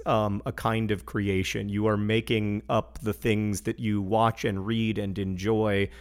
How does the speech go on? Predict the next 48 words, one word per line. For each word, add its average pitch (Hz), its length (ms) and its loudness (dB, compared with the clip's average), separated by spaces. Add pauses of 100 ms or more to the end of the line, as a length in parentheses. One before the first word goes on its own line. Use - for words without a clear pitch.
(220)
uh, 101 240 0
with 107 380 2
the 107 80 2
people 104 480 -2
who 101 380 -2
made 117 440 2
them, 101 240 -4
and, 117 200 -4
and 113 180 0
they 101 80 2
wouldn't 113 320 -2
exist 101 420 -4
without 98 400 0
you, 110 260 -6 (340)
um, 104 260 2
in 107 80 2
the 104 80 2
sense 101 340 2
that, - 180 -6
like, 98 300 0 (100)
y-, 117 200 -4
you 113 160 0
sort 110 240 2
of, 98 100 -2
like, 101 220 0
make 107 260 0
it 113 100 -2
real 110 380 2
in 101 80 0
a 95 60 0
different 107 360 -2
way, 98 440 2 (340)
uh, 101 180 4
when 104 220 0
you 139 180 4
read 123 200 4
a 107 60 4
novel 92 400 0
than 95 200 -2
when 95 140 0
anyone 95 320 0
else 95 240 -2
reads 98 240 -4
the 98 80 -4
novel, 92 320 -2
because 98 480 -4
you 98 300 0
are 95 160 0